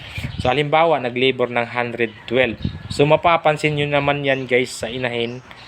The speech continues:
Kaya nga mahalaga ang record. Han-, kasi sa hundred ten, wala na, ah, nakamonitor na kayo niyan. Kasi baka mapaaga. So, kung wala namang sign na paglilibor, okay, tuloy yung,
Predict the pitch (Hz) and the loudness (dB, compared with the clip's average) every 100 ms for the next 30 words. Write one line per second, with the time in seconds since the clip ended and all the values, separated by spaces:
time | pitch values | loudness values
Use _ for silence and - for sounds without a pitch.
0 | - - - 147 147 143 139 139 131 127 | -20 -12 -2 0 2 0 -2 0 0 0
1 | 120 120 - 117 104 - - - - 147 | 2 0 2 0 -2 -16 -20 -20 -4 -4
2 | 151 - 139 - 147 139 131 135 139 143 | -4 -4 -4 -2 0 2 2 0 -2 0
3 | 147 120 - - - - 175 147 160 170 | 0 -2 -18 -20 -18 -4 0 0 -2 -8
4 | - - - - - - 143 147 143 147 | -16 -20 -20 -20 -18 0 2 4 2 0
5 | 156 135 127 123 127 135 131 135 - 131 | -2 0 0 0 0 -2 0 -2 0 0
6 | 127 120 123 117 127 104 - - - - | 0 0 0 2 -2 -2 -10 -18 -18 -18
7 | - - - 127 131 117 113 110 123 135 | -18 -14 -4 -2 0 0 0 -2 0 0
8 | 170 160 151 - - - - - - - | 2 4 2 0 -18 -20 -20 -18 -20 -14
9 | - 117 123 131 143 139 135 131 123 123 | 0 0 4 4 6 4 0 -2 -4 -4
10 | 120 117 117 165 156 131 123 120 117 120 | -10 -12 -4 0 2 2 0 0 0 -2
11 | 123 151 170 151 151 - - - - - | 0 0 4 4 2 -2 -20 -18 -18 -18
12 | - - 131 - 156 135 131 135 131 127 | -16 0 0 2 0 2 4 6 6 4
13 | 127 143 | 2 -4